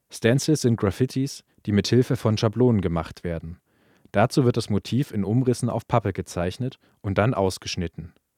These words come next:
Danach ist die Schablone fertig. Der Vorteil von Stencils ist, dass sie relativ schnell an die Wand gebracht werden können, denn man kann einfach über die Schablone drüber sprühen. Martin benutzt für seine Arbeiten aber nicht nur eine Schablone,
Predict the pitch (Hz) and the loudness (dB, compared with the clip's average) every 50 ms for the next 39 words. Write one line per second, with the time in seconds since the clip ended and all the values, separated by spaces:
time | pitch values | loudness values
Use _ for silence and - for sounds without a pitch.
0 | _ _ _ _ _ _ - 95 90 95 107 123 - 147 - - 135 - 127 120 | _ _ _ _ _ _ -4 -2 0 2 2 2 0 -2 -4 -4 -2 0 0 0
1 | 110 110 110 117 120 113 - - 95 85 - - 82 - - - - _ _ _ | 0 0 0 2 0 0 -2 -2 -4 -4 -4 -10 -14 -14 -14 -20 -20 _ _ _
2 | _ _ _ _ _ _ _ _ _ _ - 104 98 - - 139 165 - - 117 | _ _ _ _ _ _ _ _ _ _ 0 0 0 4 4 4 4 6 4 2
3 | 107 - - 104 98 - - 101 101 104 - 120 110 - - 139 147 - - - | 2 2 0 -2 -2 0 0 0 0 0 -2 -4 -4 -4 -4 -4 -4 -4 -6 -18
4 | _ _ _ _ _ _ - 110 104 - 123 107 107 107 117 - - 127 117 - | _ _ _ _ _ _ -6 -6 -2 0 2 2 2 2 2 0 -2 -6 -6 -4
5 | - - 113 110 110 101 117 123 123 117 117 113 104 - 101 98 - 92 87 - | -2 0 2 2 2 0 0 -2 0 0 0 -2 -2 -6 -10 -8 -6 -6 -6 -6
6 | - - 95 87 85 101 98 - - 98 87 82 78 - _ _ _ _ _ _ | -8 -6 -6 -4 -4 -4 -6 -2 -2 -2 -2 -4 -8 -12 _ _ _ _ _ _
7 | _ _ - 98 98 95 98 95 95 - 101 - 69 92 117 123 - 160 143 139 | _ _ -2 0 2 2 2 2 2 -2 -2 -2 -2 -2 -2 -2 -2 -2 -2 0
8 | 131 127 127 123 - 131 113 110 113 120 127 131 135 - 120 113 101 92 87 - | 0 0 -2 0 -2 -2 0 2 2 2 2 2 0 0 2 2 2 2 -2 -4
9 | - - - 90 82 78 76 76 _ _ _ _ _ _ _ _ _ - - 104 | -6 -10 -8 -8 -8 -8 -10 -14 _ _ _ _ _ _ _ _ _ -4 0 0
10 | - - - 196 180 160 135 127 120 123 - - - - 117 98 92 95 101 135 | 0 2 2 2 2 4 4 4 2 2 -2 -4 -4 -4 -2 0 0 0 0 2
11 | 165 143 - 95 101 104 104 107 - - 123 - 107 104 117 117 120 - - - | 0 0 0 -2 0 0 0 -2 -2 -4 -6 -4 -2 -2 0 0 -2 -2 -2 -2
12 | 127 110 98 131 143 131 - - 101 85 90 92 90 95 101 117 120 | 0 0 2 2 2 0 0 -2 -4 -4 -4 -4 -4 -2 -2 -4 -6